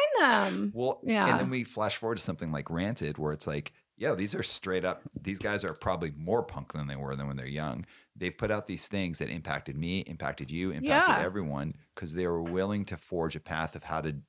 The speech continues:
Speaker 2: how to still be punk and do real deal business.
Speaker 1: Yeah. Um, exactly.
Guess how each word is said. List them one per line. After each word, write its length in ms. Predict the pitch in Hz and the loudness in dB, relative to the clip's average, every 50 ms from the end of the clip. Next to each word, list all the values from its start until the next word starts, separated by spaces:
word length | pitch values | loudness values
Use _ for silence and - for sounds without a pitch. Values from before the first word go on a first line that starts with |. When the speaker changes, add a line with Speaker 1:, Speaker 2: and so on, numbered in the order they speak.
| _ - - | _ -12 -4
Speaker 2:
how 140 | - 104 | -2 0
to 60 | 92 80 | 0 0
still 240 | - - - 92 | 0 -2 0 -2
be 140 | 78 76 76 | -2 -2 -6
punk 400 | - - - 101 101 82 71 - - | -8 -6 -4 -2 -2 -2 -4 -6 -6
and 120 | 90 80 73 | -6 -4 -4
do 140 | 82 80 73 | -2 -4 -4
real 240 | 69 76 76 71 | -2 -2 -2 -2
deal 200 | 69 67 67 65 | -2 -2 -4 -4
business. 520 | 64 - - - - - - - - - - _ _ - | -4 -6 -6 -6 -6 -6 -8 -8 -10 -10 -10 _ _ 4
Speaker 1:
Yeah. 200 | 233 190 156 - - - - _ _ _ _ _ _ _ _ - - - | 4 4 4 2 -2 -10 -20 _ _ _ _ _ _ _ _ -16 -8 -4
Um, 460 | 185 185 175 170 - - - - 202 - _ _ _ _ - | -2 0 0 0 0 0 -2 -2 -4 -8 _ _ _ _ -6
exactly. 800 | 220 208 220 220 196 190 196 - - - 87 - - 175 190 | -2 2 4 6 6 6 4 2 2 2 2 2 2 0 -2